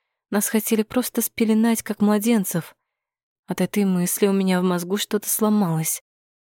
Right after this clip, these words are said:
Остатки контроля смело яростью. Она накатила со всех сторон, словно я оказалась запертой в шлюзе. Стекловатой царапала легкие, заставляя кровь наждаком сворачиваться в венах.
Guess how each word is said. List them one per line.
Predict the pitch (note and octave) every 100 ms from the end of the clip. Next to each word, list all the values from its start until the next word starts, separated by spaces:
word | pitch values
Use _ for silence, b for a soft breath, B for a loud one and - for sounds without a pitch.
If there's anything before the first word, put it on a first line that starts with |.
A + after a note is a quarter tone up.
| _
Остатки | F#3+ - B3+ -
контроля | A3+ G#3 G3+ A3+ A#3 G#3+
смело | - G3+ G3+
яростью. | G3+ F#3+ F#3+ E3+ D#3+ - E3+ D#3+ _ _ _ _ -
Она | F3+ E3
накатила | E3 F3 - G3 F3+
со | - F3
всех | - - F3+
сторон, | - - F3 F#3
словно | F3+ E3+ E3
я | E3 E3
оказалась | E3 E3 F3 F3
запертой | E3 E3 E3+ - - F3
в |
шлюзе. | - G#3 G3+ F#3 E3+ D#3+ _ _ _ _
Стекловатой | - - G3 F3+ E3+ F3+ F#3 E3+
царапала | - F3 F3+ - E3+ E3
легкие, | F3+ F3+ - E3+ E3 - _ _ -
заставляя | F3 - F3+ F3 E3
кровь | F#3 F3+ -
наждаком | F3 E3+ E3+ - F#3+
сворачиваться | F#3 E3+ E3+ E3 F3 F3 -
в |
венах. | E3+ E3 E3+ E3 -